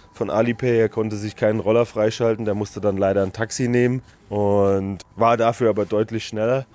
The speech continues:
Und Kenan und ich haben's eigentlich, ja, recht entspannt angehen lassen. Wir sind locker zurückgefahren. Kenan liegt schon im Bett. Marco hab ich jetzt eben gerade noch kurz im,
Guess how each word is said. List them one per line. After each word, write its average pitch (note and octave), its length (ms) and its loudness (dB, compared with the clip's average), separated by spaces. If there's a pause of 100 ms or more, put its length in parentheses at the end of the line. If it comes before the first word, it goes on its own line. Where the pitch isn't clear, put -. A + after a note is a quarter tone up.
Und F#2+ 200 -8
Kenan G#2 380 2
und G2 60 -2
ich G#2 160 -4
haben's G2+ 220 -2
eigentlich, F2+ 640 -6
ja, D2 240 -8
recht E2+ 320 -10
entspannt F#2 460 -4
angehen F#2+ 340 -4
lassen. F#2 320 -4 (220)
Wir F#2 100 -8
sind F#2+ 140 -6
locker G2 320 0
zurückgefahren. G#2+ 720 0 (340)
Kenan G#2+ 300 0
liegt G2+ 160 -6
schon G#2+ 160 -4
im G2 80 -6
Bett. G#2 180 -2
Marco G2 320 -2
hab G#2 80 0
ich F#2+ 60 -8
jetzt G2+ 160 -8
eben F#2+ 180 -4
gerade G2 300 0
noch G2 180 -6
kurz G#2 240 -4
im, G2 320 -6